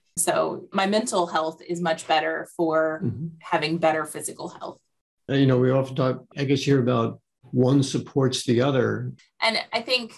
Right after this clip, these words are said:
Speaker 1: there have definitely been times that my walk was less about my physical health and more about,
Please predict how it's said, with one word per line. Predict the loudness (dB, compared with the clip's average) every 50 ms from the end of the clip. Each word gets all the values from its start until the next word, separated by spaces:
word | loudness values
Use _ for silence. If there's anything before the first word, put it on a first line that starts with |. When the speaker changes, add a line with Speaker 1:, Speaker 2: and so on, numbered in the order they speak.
| -16 -12
Speaker 1:
there | -12 -4 0 0 2 2
have | 0 -2 -2
definitely | 0 0 0 0 0 -4 -8 -6 -8 -6 -2
been | 0 0 0 -2
times | -2 -4 -4 -2 -4 -4 -6 -4 -4 -4 -4 0
that | 2 2 4 4 2 0 -2
my | -2 0 2 2 2
walk | 2 4 4 4 2 0 -2 -6
was | -6 -4 -2 -2 -4 -4 -2
less | -2 -2 0 0 -2 -2 -2
about | -2 0 0 0 2 2 2 2 2 0 -2 -8 -14 -18 -18 _ _ -14 -6
my | -2 0 0 2 2 0 0 -2 -2 -4 -4 -6 -8 -4 0
physical | 0 2 2 0 -2 -4 -2 -2 0
health | 2 2 4 4 2 0 -2 -4 -4 -2
and | 0 0 2
more | 2 2 2 4 4 4 2 2
about, | 0 -2 0 0 0 2 2 2 2 0 -4 -8